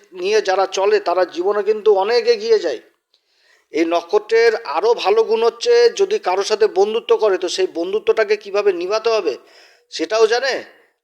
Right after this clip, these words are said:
আবার সেরকম কারোর সাথে যদি দুশ্মনী করে, শত্রুতা ভাব নেয়, তাহলে কিন্তু সেটাও কিভাবে নিভাতে হবে সেটাও কিন্তু ভালো মতন করে জানে। এই নক্ষত্রের দেবতা হচ্ছে আহির্বুদিয়া, পৃথিবীর নিচে বসে থাকা সাপ, যার কোমরের নিচের অংশ সাপের মতন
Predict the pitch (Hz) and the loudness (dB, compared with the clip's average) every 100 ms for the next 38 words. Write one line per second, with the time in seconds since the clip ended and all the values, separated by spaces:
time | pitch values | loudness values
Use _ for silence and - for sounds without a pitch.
0 | - 175 220 220 220 208 214 - 190 202 | -8 -2 -2 -2 0 2 0 0 -2 -2
1 | 208 202 202 196 185 185 202 196 175 156 | 0 2 2 0 -4 -6 -2 -2 0 -2
2 | 147 190 - 190 190 165 170 151 139 151 | -2 -6 -4 -2 0 0 -4 -4 -6 -6
3 | 160 165 185 202 - 165 196 196 196 185 | -6 -6 -6 -6 -4 -2 -2 -2 -2 0
4 | 196 160 165 170 190 180 233 262 - - | -2 -2 -4 0 0 0 -2 -4 -18 -20
5 | _ - 175 220 202 208 160 170 180 175 | _ -8 -4 -2 0 0 0 -2 -4 -4
6 | 180 170 165 143 123 98 _ _ _ _ | -4 -4 -4 -4 -10 -14 _ _ _ _
7 | - 131 147 - - 208 202 165 175 190 | -16 -8 -6 -4 -2 0 0 0 0 -2
8 | 190 208 165 170 180 202 202 214 175 - | 0 0 2 0 -2 -2 0 0 0 -4
9 | _ _ _ _ 143 139 185 202 202 220 | _ _ _ _ -10 -6 -2 -2 -2 -2
10 | 165 160 196 196 208 202 214 - 180 170 | -2 -2 -2 -2 -2 0 -2 0 0 -2
11 | 151 - _ 151 175 196 208 175 - 202 | -6 -18 _ -6 0 0 0 -2 0 0
12 | 202 196 220 - - 214 226 226 214 | 0 -2 -4 -4 -2 -2 0 0 0